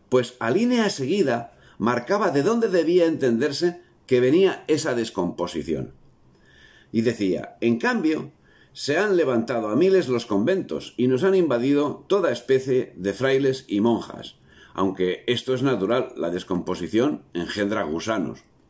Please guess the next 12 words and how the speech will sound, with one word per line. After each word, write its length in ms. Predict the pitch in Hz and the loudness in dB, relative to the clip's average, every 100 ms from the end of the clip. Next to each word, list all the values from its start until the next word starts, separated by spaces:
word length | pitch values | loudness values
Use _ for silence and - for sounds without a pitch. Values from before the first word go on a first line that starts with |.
| _ _ _ _ _ - - - - - | _ _ _ _ _ -20 -20 -20 -20 -6
La 120 | 113 | -4
descomposición 760 | 120 123 131 139 127 175 233 151 | -2 0 0 2 2 2 2 2
no 180 | 170 226 | 2 4
venía 400 | 190 214 226 139 | 2 2 2 2
de 80 | 117 | 0
la 160 | 104 | 0
política 460 | 101 117 110 113 110 | 0 0 0 0 0
de 120 | 101 | -2
sumisión 520 | 107 101 95 131 123 | -2 -2 0 0 0
a 60 | 101 | 0
intereses 600 | 95 92 95 123 113 107 | -2 -2 0 0 -2 -6
extranjeros, 800 | 98 - 82 - 202 - - | -8 -6 -8 -2 -2 -2 -6